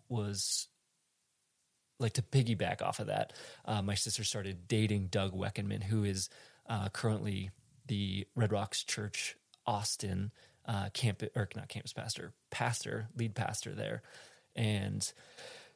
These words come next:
in this time, he wasn't at Red Rocks or anything like that, but, um,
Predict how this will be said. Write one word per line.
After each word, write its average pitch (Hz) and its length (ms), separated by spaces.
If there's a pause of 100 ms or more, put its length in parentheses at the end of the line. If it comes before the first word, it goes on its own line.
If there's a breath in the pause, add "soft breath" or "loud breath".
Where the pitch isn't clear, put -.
(440 loud breath)
in 156 120
this 143 160
time, 117 300
he 120 340
wasn't 117 340
at 110 80
Red 110 140
Rocks 110 320
or 113 60
anything 104 240
like 98 160
that, 104 200
but, 104 240 (380)
um, 104 520